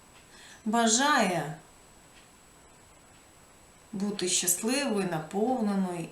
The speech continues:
і завжди порівнює чомусь з вами. Ви як взірець,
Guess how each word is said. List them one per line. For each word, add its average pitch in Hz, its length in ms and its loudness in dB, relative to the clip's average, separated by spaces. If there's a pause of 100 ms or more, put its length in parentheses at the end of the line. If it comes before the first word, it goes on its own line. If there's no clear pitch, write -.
і 247 300 -4
завжди 247 480 0
порівнює 285 640 -4
чомусь 247 480 -2
з 196 140 -2
вами. 180 400 -6 (2500)
Ви 254 300 0
як 247 540 -2
взірець, 220 840 2